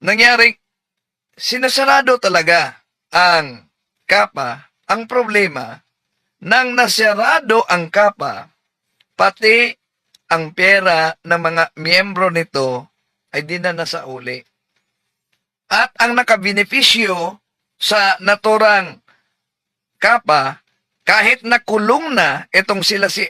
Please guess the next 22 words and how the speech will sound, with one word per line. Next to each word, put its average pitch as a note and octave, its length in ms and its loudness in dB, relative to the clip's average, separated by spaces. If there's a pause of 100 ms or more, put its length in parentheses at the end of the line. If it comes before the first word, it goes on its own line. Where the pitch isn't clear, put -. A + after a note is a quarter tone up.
Apolinario, F3 880 -2 (240)
ang F#3+ 240 -4
nakabenepisyo, F3+ 960 -8 (560)
yung G#3+ 320 -2 (160)
mga G3 560 -2 (640)
ibang F#3 640 0
workers G3 880 2
ni F3 400 0 (320)
Apolinario F3 1040 0
na D3+ 160 -2
kahit G#3 500 2
dito G3 540 0
sa F#3 160 0
Osami G3 400 -2
City, G3 400 0 (320)
meron F#3+ 560 2
pa. G3+ 320 0 (1120)
Sa C3 320 -10
Aristan C#3+ 560 -6
Village D3 480 -6
ba F3+ 160 0
yon? G#3+ 400 -2